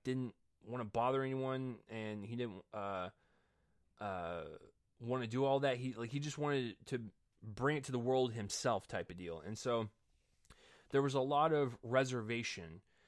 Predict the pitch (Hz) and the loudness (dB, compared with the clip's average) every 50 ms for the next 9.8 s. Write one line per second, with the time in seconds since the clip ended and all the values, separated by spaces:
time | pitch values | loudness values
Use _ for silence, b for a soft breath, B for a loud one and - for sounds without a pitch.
0 | b b b b 110 113 107 107 120 117 110 - - - - 110 95 - 113 107 | b b b b -4 -4 -2 2 2 2 2 2 -4 -6 -6 -8 -6 -4 -4 -4
1 | 101 90 87 90 - 98 104 113 110 117 120 117 110 104 - - - - - 139 | -4 -4 -8 -8 -10 -10 -6 -4 0 2 4 4 2 0 -4 -14 -18 -16 -10 -8
2 | 143 143 160 156 123 85 76 95 90 80 76 - - - 87 104 104 110 117 127 | -6 -4 -2 -2 -2 -2 -4 -8 -10 -10 -10 -10 -10 -8 -6 -4 0 2 2 4
3 | 135 123 120 123 117 113 107 - b b b b b b b b b 120 117 117 | 4 4 6 6 4 4 2 -2 b b b b b b b b b -2 0 0
4 | 107 104 104 110 113 107 110 107 113 117 113 104 - - - - 135 131 - - | 0 0 0 -2 -2 -2 0 2 4 4 2 2 -2 -8 -4 2 2 2 2 0
5 | 123 107 98 95 - - 101 95 92 80 92 101 101 104 107 107 104 98 98 - | -2 -4 -2 -4 -4 -2 0 0 0 -2 -2 0 2 2 2 2 2 -2 -4 -8
6 | - - - 104 101 95 98 104 113 127 143 165 170 160 151 127 107 - - 113 | -16 -16 -10 -8 -8 -8 -8 -8 -4 0 0 2 2 2 2 0 -2 -2 -2 0
7 | 98 92 98 107 107 113 113 117 127 127 - 135 123 113 - 131 117 117 107 95 | -2 -2 -2 -4 -4 -2 2 2 2 2 2 -2 -4 -2 -2 0 0 0 0 -2
8 | 95 107 107 101 - b b b b b b 107 120 131 139 - - 147 139 139 | -2 -2 -2 -2 -4 b b b b b b 0 0 2 2 2 2 2 2 2
9 | 123 110 - - - - - 156 151 165 160 139 110 92 85 | 2 -2 -6 -8 -14 -8 -6 -6 -2 0 2 2 2 0 -2